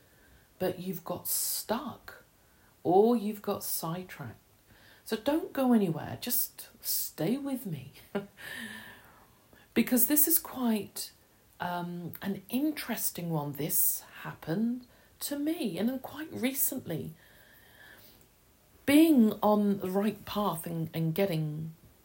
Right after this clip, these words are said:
stuck, this is something that can happen to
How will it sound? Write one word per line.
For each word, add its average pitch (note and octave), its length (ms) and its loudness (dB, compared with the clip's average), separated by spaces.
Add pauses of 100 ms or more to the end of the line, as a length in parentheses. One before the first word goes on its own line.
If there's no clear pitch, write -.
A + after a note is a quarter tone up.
(160)
stuck, - 720 0 (1700)
this - 380 6
is C#4+ 80 2
something A#3+ 600 2
that G3 260 -2
can F#3 160 -6
happen D#3+ 760 -8 (380)
to G#3+ 540 0